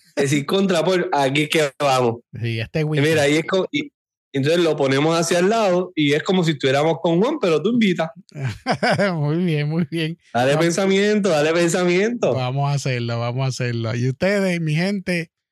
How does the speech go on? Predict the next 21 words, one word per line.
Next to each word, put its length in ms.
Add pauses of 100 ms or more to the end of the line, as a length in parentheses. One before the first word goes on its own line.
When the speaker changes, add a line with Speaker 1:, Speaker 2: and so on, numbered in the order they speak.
(120)
Speaker 2:
oye, 420
ya 160
que, 880 (240)
eh, 480 (100)
Juan 320
comentó, 680 (400)
tengo 300
que 120
dejarles 400
saber 460 (100)
que 280 (500)
hay 200
un 140
evento 760 (320)
ya 280
para 220
el 60
s-, 240
diecisiete 880
de 140
enero, 420